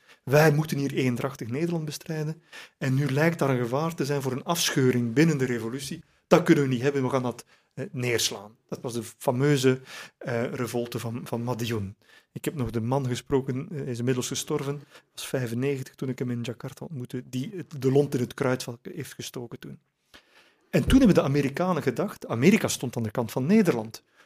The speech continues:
Uit angst voor het communisme, het oprukkende communisme in Europa,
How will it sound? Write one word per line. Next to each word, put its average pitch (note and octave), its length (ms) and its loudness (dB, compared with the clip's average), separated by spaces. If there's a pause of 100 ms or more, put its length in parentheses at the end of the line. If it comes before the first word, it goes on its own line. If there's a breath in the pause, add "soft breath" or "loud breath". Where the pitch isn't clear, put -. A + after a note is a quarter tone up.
(140 soft breath)
Uit A#2 240 -4
angst G3 300 4
voor C#3+ 120 -2
het A#2+ 120 -8
communisme, C#3 600 4
het - 180 -6
oprukkende D#3+ 500 0
communisme C3+ 440 -2
in C3 120 -4
Europa, D#3+ 500 -2